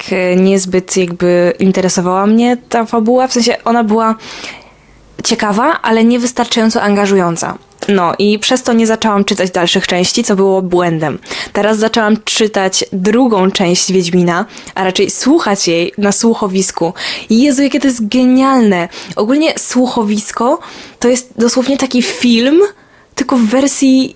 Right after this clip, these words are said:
słuchanej, bez obrazu. I ten obraz sam mi powstaje w głowie. To jest prześwietne. Chciałabym, żeby każda książka była w słuchowisku, bo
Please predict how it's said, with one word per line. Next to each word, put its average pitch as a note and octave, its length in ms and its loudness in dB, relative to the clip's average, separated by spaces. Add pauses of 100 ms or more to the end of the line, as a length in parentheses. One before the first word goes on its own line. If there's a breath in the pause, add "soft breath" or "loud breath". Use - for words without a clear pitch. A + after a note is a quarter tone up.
(120)
słuchanej, B3 640 0
bez G#3 200 0
obrazu. A#3 560 2 (240 loud breath)
I - 100 -2
ten A3+ 160 2
obraz A#3+ 460 0
sam C4 260 2
mi B3+ 100 4
powstaje B3 460 0
w A#3+ 80 2
głowie. A#3 380 2
To G3 100 0
jest - 260 -2
prześwietne. B3+ 880 0 (300 loud breath)
Chciałabym, C4+ 420 0
żeby B3 180 0
każda C#4 360 0
książka F#4 440 0
była F#3+ 180 0
w - 100 -6
słuchowisku, F#3 800 0 (300 loud breath)
bo A3 360 0